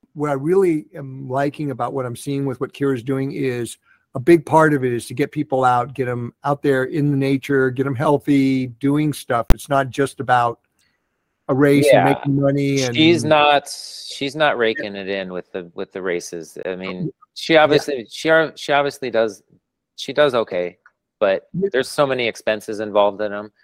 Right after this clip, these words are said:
Speaker 2: It's really
Speaker 1: Well,
Speaker 2: her
Speaker 1: it
Speaker 2: passion to get people out there. That's why she
Speaker 1: Exa-
Speaker 2: does it.
Speaker 1: exactly.
Speaker 2: She
Speaker 1: No,
Speaker 2: wants
Speaker 1: no, I
Speaker 2: people to
Speaker 1: see that.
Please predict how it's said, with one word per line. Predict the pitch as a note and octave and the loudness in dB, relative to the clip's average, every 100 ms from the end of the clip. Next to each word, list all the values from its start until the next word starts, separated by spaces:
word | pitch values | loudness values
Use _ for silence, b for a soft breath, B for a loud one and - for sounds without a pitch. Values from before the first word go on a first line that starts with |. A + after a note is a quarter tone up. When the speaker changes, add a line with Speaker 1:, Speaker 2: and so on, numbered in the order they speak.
| _ | _
Speaker 2:
It's | B2 A#2 | -6 2
really | C3+ D3 | 8 10
Speaker 1:
Well, | F3 | 10
Speaker 2:
her | - | 6
Speaker 1:
it | F3 | 4
Speaker 2:
passion | A#2+ A2+ - G2 | 2 2 -2 -12
to | F2 | -6
get | G#2 G#2+ | -4 -4
people | B2 - G#2 | -6 -2 0
out | F#2+ F#2 | 0 0
there. | E2 | 0
That's | G#2+ - - | 0 0 0
why | F#2+ G2 | 2 4
she | D#3 C3+ - | 2 0 2
Speaker 1:
Exa- | E3+ | 2
Speaker 2:
does | - | 6
it. | E3+ | 4
Speaker 1:
exactly. | D3+ C3+ D#3+ D3+ D3+ C#3+ C3 | 4 2 2 2 2 -2 -2
Speaker 2:
She | |
Speaker 1:
No, | D3 C#3+ | 0 2
Speaker 2:
wants | B2 C#3 | 2 2
Speaker 1:
no, | |
I | D3+ | 0
Speaker 2:
people | F3+ G3+ | -2 -2
to | G#3+ | 0
Speaker 1:
see | |
that. | G3 | 2